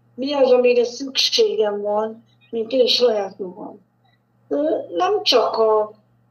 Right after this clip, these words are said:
múltamat ismeri, nem csak a jelen, de a jövőt is.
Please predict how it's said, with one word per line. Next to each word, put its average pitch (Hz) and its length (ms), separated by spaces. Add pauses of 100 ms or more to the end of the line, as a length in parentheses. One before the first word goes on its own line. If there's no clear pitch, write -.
(160)
múltamat 247 640
ismeri, 240 580
nem 240 260
csak 240 220
a 220 100
jelen, 214 560
de 233 120
a 226 80
jövőt 254 600
is. - 460